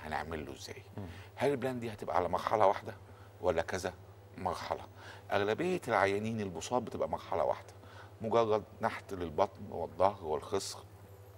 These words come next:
Speaker 1: وحقن دهون في أماكن أخرى، بحيث إن ندي الشكل الانسيابي اللي إحنا بنقول عليه،
Speaker 2: مم.
Speaker 1: اللي يتناسب مع شكل ال-، العظم بتاعه. وبقت العمليات دي بتتعمل بدون ألم.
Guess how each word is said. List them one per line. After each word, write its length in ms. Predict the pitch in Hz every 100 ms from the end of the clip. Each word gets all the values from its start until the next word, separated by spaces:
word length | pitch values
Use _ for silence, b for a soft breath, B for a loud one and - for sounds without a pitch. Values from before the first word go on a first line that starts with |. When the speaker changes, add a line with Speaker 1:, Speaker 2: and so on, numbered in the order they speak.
| - -
Speaker 1:
وحقن 400 | - 120 104 90
دهون 180 | 107
في 160 | 107 -
أماكن 300 | 98 104 95 -
أخرى، 300 | - - 113 B B B
بحيث 280 | - 117 -
إن 60 | 95
ندي 300 | 98 120 101
الشكل 360 | - 131 -
الانسيابي 520 | 87 87 - 95 110 107
اللي 100 | 98
إحنا 140 | 101
بنقول 200 | 90 87
عليه، 240 | 65 65 - B 101
Speaker 2:
مم. 60 |
Speaker 1:
اللي 100 | 92
يتناسب 480 | 90 92 110 - 78
مع 280 | 98 104 110 - B B B -
شكل 420 | - 117 - - - B B - -
ال-، 920 | 85 80 76 71 71 71 71 71 69
العظم 260 | 80 82 92 80 -
بتاعه. 220 | 67 - - B B B -
وبقت 280 | 101 147 -
العمليات 300 | 117 127 147
دي 280 | 127 156 139
بتتعمل 480 | - 92 117 135
بدون 320 | 107 92 117 110 104
ألم. 220 | 92